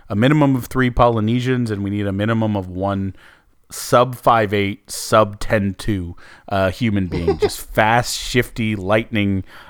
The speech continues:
Speaker 1: uh, uh, you know, skill position player, and then a big, giant Polynesian,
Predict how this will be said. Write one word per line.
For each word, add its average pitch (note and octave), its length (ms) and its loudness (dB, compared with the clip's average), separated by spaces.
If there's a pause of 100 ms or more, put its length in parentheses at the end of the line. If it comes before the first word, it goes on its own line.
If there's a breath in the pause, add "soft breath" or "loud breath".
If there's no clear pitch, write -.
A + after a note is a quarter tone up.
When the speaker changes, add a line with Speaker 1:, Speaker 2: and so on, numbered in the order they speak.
Speaker 1:
uh, G#2+ 80 -4
uh, G2 920 -2 (1080)
you A2+ 140 -2
know, F#2 240 -4
skill - 400 2
position B2+ 420 2
player, B2 400 2
and F2+ 220 -6
then F2 80 -4
a E2+ 80 -4
big, F2+ 380 -6
giant F2 480 -8 (380 loud breath)
Polynesian, E2+ 880 -8